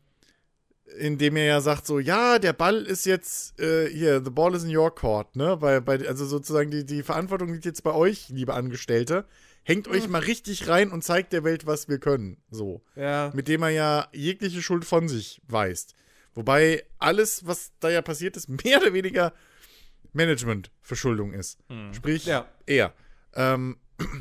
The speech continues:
Speaker 1: und, also deswegen weiß ich auch nicht, ob da irgendwie ein Verkauf oder sonst irgendwas tatsächlich auch die Lösung wäre. Ähm, das,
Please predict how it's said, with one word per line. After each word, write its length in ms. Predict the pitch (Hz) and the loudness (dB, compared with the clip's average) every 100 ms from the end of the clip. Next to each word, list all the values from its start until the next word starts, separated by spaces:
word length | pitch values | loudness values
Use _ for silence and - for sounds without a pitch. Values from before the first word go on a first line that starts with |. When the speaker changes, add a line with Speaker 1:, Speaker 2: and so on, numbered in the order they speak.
| 120 - | -14 -10
Speaker 1:
und, 420 | - 147 147 - - _ _ _ _ - - - - | -2 0 0 -6 -20 _ _ _ _ -20 -20 -16 -4
also 200 | 135 127 | -2 0
deswegen 280 | 175 190 143 | -2 0 0
weiß 140 | 165 | 0
ich 60 | 202 | 0
auch 40 | |
nicht, 140 | 190 175 | -2 -4
ob 100 | - | 0
da 180 | 147 | 2
irgendwie 500 | 147 147 147 143 139 151 135 - - | 2 -2 -4 -4 -4 -8 -20 -20 -16
ein 100 | 135 | -10
Verkauf 540 | 151 - 107 170 - | -10 -6 0 0 -2
oder 140 | 131 | -8
sonst 200 | 123 180 | -6 -6
irgendwas 340 | 190 156 156 - - | -8 -8 -10 -10 -14
tatsächlich 360 | - 135 151 147 | -8 -6 -8 -8
auch 100 | 135 | -10
die 100 | 127 | -8
Lösung 340 | 117 233 117 | -6 -6 -8
wäre. 200 | 90 - - _ _ _ - - - | -12 -14 -18 _ _ _ -20 -16 -6
Ähm, 480 | 120 120 113 113 104 _ _ _ _ | -2 -2 -4 -8 -12 _ _ _ _
das, 200 | 120 - | -12 -12